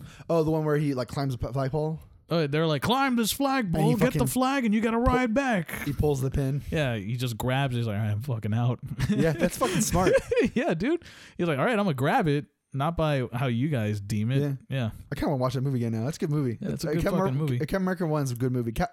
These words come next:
Speaker 1: so, Winter Soldier, great movie, too.
Speaker 2: Yeah,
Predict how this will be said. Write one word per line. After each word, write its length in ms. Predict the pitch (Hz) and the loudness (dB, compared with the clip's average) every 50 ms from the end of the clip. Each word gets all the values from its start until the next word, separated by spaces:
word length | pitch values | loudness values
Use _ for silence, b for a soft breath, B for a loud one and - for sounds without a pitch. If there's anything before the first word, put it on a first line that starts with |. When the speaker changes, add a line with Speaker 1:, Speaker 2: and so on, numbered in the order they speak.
| 160 | -2
Speaker 1:
so, 220 | - - 175 139 B B B B B B B 135 | 0 2 2 2 B B B B B B B -4
Winter 220 | 143 170 196 196 | -2 0 0 2
Soldier, 400 | 165 - 196 175 131 123 - 135 - - _ _ _ _ _ _ _ _ _ _ _ - - _ _ _ | 2 2 2 2 0 -2 -4 -6 -10 -16 _ _ _ _ _ _ _ _ _ _ _ -20 -20 _ _ _
great 160 | - 170 160 | 0 2 2
movie, 180 | 143 135 117 107 | 2 2 2 0
too. 240 | 110 127 104 - 147 - | 0 0 -2 -2 -2 -2
Speaker 2:
Yeah, 300 | 131 127 117 107 92 | 0 0 0 0 -2